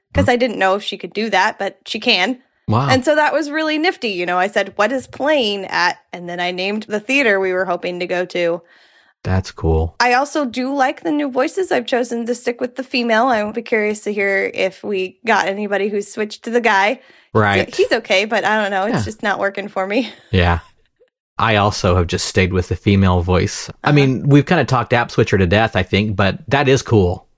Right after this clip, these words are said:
Speaker 2: That really is nice.
Speaker 1: Oh, App Switcher is a significant improvement.
Speaker 2: Yeah.
Speaker 1: Yeah, being able to use your action of just deleting. iTunes Radio, I sadly have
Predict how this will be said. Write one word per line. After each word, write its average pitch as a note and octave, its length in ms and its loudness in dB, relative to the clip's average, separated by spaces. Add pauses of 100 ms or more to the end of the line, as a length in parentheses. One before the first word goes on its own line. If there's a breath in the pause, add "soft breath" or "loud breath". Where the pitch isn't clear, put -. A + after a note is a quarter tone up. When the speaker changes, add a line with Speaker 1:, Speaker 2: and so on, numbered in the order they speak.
(200)
Speaker 2:
That G#2 220 0
really G2 280 4
is F2+ 160 0
nice. F2 260 -2
Speaker 1:
Oh, A#3+ 460 2
App C#4 260 0
Switcher G#3 640 0
is F#3+ 300 -2
a G3 300 2
significant A3+ 720 -4
improvement. F3+ 880 -8
Speaker 2:
Yeah. E2 280 0 (360)
Speaker 1:
Yeah, F3+ 460 4
being A#3+ 340 0
able A#3 240 0
to G#3 100 -4
use G#3+ 300 -4
your G3 160 -4
action A#3 520 0
of F#3 120 -6
just F#3+ 260 -8
deleting. G3 720 -6 (540 soft breath)
iTunes C4+ 520 2
Radio, D4+ 680 2
I A3+ 180 2
sadly B3 600 0
have G#3+ 580 0